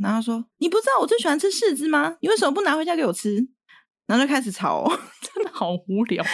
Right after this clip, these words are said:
Speaker 1: 然后我爸还说：“我不知道。”然后我妈说：“啊，我们结婚那么久，你不知道我喜欢吃柿子吗？” <laughs> 然后就开始吵吵吵。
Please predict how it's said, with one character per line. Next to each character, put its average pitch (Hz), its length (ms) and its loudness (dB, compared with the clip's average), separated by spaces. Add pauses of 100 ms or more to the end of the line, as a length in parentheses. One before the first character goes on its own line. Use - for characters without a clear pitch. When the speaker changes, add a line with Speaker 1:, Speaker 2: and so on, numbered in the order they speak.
(160)
Speaker 1:
然 302 100 0
后 285 80 4
我 262 60 2
爸 302 140 2
还 233 140 2
说 285 360 -2
：“我 339 160 -2
不 403 100 -2
知 403 200 -4
道。” 392 300 0 (300)
然 220 160 2
后 247 60 4
我 233 40 2
妈 233 200 2
说 247 340 -2 (100)
：“啊， 302 120 -2 (140)
我 359 40 -2
们 302 100 2
结 339 140 2
婚 392 140 0
那 440 100 0
么 370 60 2
久， 302 160 2
你 302 80 0
不 427 100 0
知 - 60 -4
道 523 80 2 (100)
我 427 60 4
喜 415 80 0
欢 381 120 2
吃 453 120 -2
柿 466 340 -2
子 403 160 2
吗？” 415 100 0 (220)
<laughs> - 60 -20
然 392 160 2
后 415 140 0
就 440 100 2 (120)
开 415 140 -2
始 330 140 -4
吵 285 260 -2
吵 - 100 -4
吵。 269 100 -16